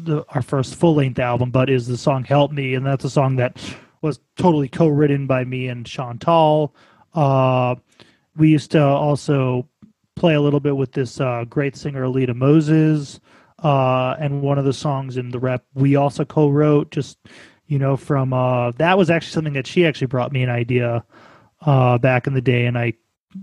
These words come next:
you know, added all the sort of, like, harmony and, you know, help just hash out the idea. So often, again, generally me, but often someone will come with the idea or the initial sort of framework for the song, and then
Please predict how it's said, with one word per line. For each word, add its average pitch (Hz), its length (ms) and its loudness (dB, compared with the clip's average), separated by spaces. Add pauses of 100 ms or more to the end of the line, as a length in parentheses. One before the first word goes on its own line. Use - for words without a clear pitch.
you 139 100 0
know, 120 260 2
added 123 320 0
all 117 160 2
the 117 160 0
sort 127 240 -6
of, 120 80 -2
like, 120 160 -2
harmony 123 600 0
and, 113 280 -10 (520)
you 135 80 -8
know, 123 120 -6
help 117 220 -8
just - 320 -10
hash 127 340 -8
out 120 160 -8
the 135 140 -8
idea. 123 320 -4
So 131 360 -4 (500)
often, 240 540 4 (280)
again, 180 340 0
generally 175 380 2
me, 160 200 4
but 156 120 4
often 165 260 2
someone 151 260 -2
will 143 100 0
come 151 200 -6
with 139 120 -6
the 135 120 -4
idea 139 400 -2
or 147 140 -4
the 131 100 -4
initial 131 460 -4
sort 143 180 -8
of 120 100 -14 (460)
framework 185 580 2
for - 120 -4
the 127 200 -4 (200)
song, 117 540 0 (180)
and 147 160 0
then 139 480 -2